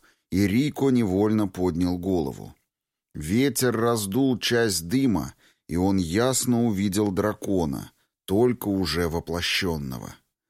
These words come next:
Он был прекрасен. Броня его отливала и угольно-черным, и голубым, и ослепительно-белым, точно колдовской металл.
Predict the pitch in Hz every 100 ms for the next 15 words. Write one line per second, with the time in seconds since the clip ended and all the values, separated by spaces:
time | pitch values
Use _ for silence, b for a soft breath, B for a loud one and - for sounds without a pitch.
0 | _ _ _ 98 95 87 73 90 87 -
1 | 90 - 101 90 80 - - - _ _
2 | 82 80 98 104 110 131 123 120 120 123
3 | 113 110 104 117 127 120 107 113 120 131
4 | 127 120 120 113 - 127 120 95 78 78
5 | - 110 98 110 110 104 120 123 87 65
6 | - 90 85 - 87 85 107 - 104 95
7 | 98 90 113 127 113 85 73 - 104 107
8 | - 104 - 98 92 90 - - 107 101
9 | 104 101 113 90 71 50